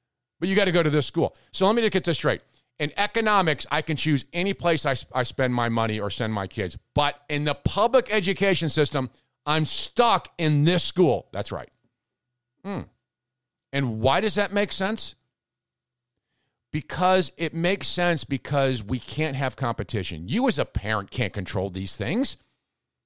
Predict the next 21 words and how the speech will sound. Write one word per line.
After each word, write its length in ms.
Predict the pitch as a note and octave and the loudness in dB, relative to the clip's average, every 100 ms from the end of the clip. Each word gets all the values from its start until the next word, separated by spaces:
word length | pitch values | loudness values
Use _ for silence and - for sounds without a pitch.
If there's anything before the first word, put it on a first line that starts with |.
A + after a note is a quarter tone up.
| _ | _
You 120 | - E4 | -8 -2
can't 320 | - G#4 - | 2 2 2
control 540 | E3+ A#2 D3+ D3 C#3 | -2 -2 2 4 6
where 100 | C3 | 4
your 180 | B2+ C3 | 2 0
kids 380 | - B2 D3 A2 | 0 0 0 4
go 120 | C#3+ | 4
to 80 | C3+ | 4
school. 480 | - D3+ G3+ E4+ B3+ | 0 4 6 4 4
We 220 | G4 G4+ | 2 4
do. 500 | G4+ G4 D#4+ F#3+ G2+ _ _ _ _ _ | 4 6 6 6 2 _ _ _ _ _
So 180 | - A#3+ | 2 6
role 240 | C#4+ D#4 | 6 6
of 80 | C#4 | 6
government, 460 | E4 E4 D4+ A#3+ E3+ | 6 6 6 4 4
don't 240 | F#3+ - | 2 4
you 80 | D3+ | 0
see? 480 | - A#2 D2+ D#2 A#2+ | 2 0 -2 -4 -2
And 120 | C#3+ | 2
when 220 | D#3+ C#3 | 2 2
government 640 | D3+ B3 C4 A3+ E3+ - | 2 4 4 4 0 -4